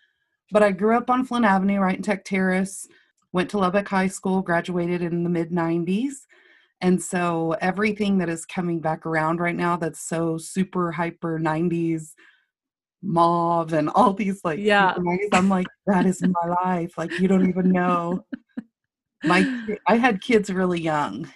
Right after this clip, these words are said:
Speaker 1: Um, I had Ashton my, when I was seventeen, and then I had Garrett, my second, when I was eighteen. So both kids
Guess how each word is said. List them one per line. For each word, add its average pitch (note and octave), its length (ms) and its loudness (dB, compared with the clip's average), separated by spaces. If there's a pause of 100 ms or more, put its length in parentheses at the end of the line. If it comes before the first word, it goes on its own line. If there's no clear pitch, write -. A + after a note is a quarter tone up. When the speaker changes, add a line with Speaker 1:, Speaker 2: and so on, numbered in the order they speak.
(240)
Speaker 1:
Um, D3+ 300 -4
I E3 120 -6
had E3 360 -6
Ashton E3 720 -4 (640)
my, D#3+ 480 -2 (160)
when E3+ 160 -2
I E3+ 60 2
was D3+ 180 -4
seventeen, D#3+ 540 -2
and D3 120 -6
then C#3+ 120 -6
I D#3+ 60 -6
had D3+ 280 -8
Garrett, E3+ 580 -4
my D#3+ 200 -4
second, E3 560 -6
when D#3 160 -6
I D3 40 -4
was D3+ 200 -8
eighteen. E3 600 -8
So D3+ 480 -6 (560)
both F#3 360 0
kids D#3+ 520 -4